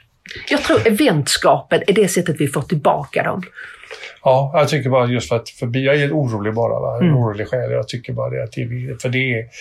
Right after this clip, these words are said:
Speaker 2: det är så fantastiskt. Man sätter sig i fåtöljen och mörkret faller och så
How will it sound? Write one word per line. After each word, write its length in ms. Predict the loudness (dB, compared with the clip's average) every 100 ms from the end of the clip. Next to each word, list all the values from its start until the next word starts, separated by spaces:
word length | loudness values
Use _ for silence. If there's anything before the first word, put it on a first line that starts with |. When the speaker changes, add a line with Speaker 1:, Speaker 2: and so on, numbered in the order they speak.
| -8 2
Speaker 2:
det 140 | 2
är 40 |
så 140 | 4 0
fantastiskt. 640 | -2 -2 -2 -2 -6 -4
Man 100 | -4
sätter 220 | -2 -4
sig 160 | -6 -6
i 20 |
fåtöljen 640 | -6 -6 -6 -4 -6 -8 -6
och 60 | -2
mörkret 420 | -2 -2 -6 -8
faller 360 | -6 -4 -4 -6
och 100 | -6
så 280 | -6 -6 -8